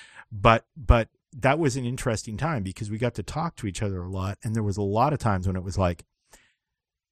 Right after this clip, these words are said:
uh, should I even say this? They gave me a man-, <laughs> they, they, they, they gave me a Mangled Skyscraper Award. Okay. And, and w-, that got suggested about maybe you should get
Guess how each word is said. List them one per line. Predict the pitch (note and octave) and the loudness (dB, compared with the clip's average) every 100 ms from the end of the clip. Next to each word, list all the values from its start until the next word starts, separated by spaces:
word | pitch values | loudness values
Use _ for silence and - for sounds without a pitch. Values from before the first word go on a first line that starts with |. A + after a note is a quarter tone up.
| _ _ _ _ - _ _ _ _ _ _ _ - | _ _ _ _ -20 _ _ _ _ _ _ _ -8
uh, | A2+ G#2 | -6 -4
should | - A#2+ | 0 4
I | A2 | 4
even | G#2+ G#2 | 4 2
say | - A2 | 4 4
this? | F#2+ - | 4 4
They | B2+ | 4
gave | A#2 C#3 D#3 | 4 4 2
me | E3+ | 2
a | B2+ | 4
man-, | B2 B2+ - | 4 2 6
<laughs> | |
they, | F#3+ D#3+ F3+ E3+ | 8 8 6 6
they, | F3 D3+ | 6 6
they, | D3+ - | 6 6
they | C#3+ | 6
gave | A#2+ D#3+ G#3+ G#3+ | 6 4 2 0
me | F#3+ | -2
a | D3 | 0
Mangled | B2 B2 C3 C3 A2+ | 4 4 4 -2 -4
Skyscraper | - - A2+ G#2 G#2+ - F#2 G2 | -8 2 4 4 2 -4 -6 -6
Award. | F2 F2 D2+ D#2 | -8 -8 -10 -12
Okay. | E2+ A#2 G#2+ F3 _ - - - - | -4 0 0 -2 _ -20 -20 -20 -4
And, | - A#2+ - - | 2 2 2 -2
and | B2+ B2+ - _ _ _ _ _ - | 0 0 -4 _ _ _ _ _ -8
w-, | F3 - - | -8 -8 -10
that | E3 C#3+ D#3 - _ - | 2 6 6 6 _ -8
got | D#3 C#3 | -6 -4
suggested | - C3+ A#2+ C3+ - A2+ | -4 -4 -2 -2 0 -2
about | G#2 G#2+ G2 | 2 0 2
maybe | B2 D#3+ E3+ | 2 0 -2
you | A2 D#3+ | -4 -4
should | - A2 | -4 -2
get | G#2+ | -4